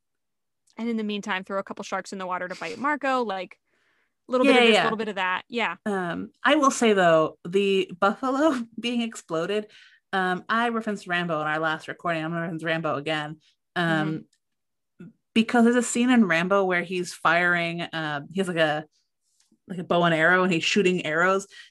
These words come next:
Speaker 2: and he
Speaker 1: Mm-hmm.
Speaker 2: shoots an arrow. Maybe the arrow has fire, I don't know, but it causes a waterfall to explode. Um, <laughs> anyway,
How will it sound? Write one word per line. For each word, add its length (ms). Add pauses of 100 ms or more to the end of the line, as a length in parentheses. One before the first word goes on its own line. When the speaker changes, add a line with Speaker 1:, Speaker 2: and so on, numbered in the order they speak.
(120)
Speaker 2:
and 140
he 100
Speaker 1:
Mm-hmm. 0
Speaker 2:
shoots 380
an 140
arrow. 420
Maybe 240
the 140
arrow 160
has 180
fire, 280
I 100
don't 140
know, 160 (200)
but 80
it 80
causes 260
a 80
waterfall 540
to 100
explode. 540 (420)
Um, 480 (220)
<laughs> 220
anyway, 720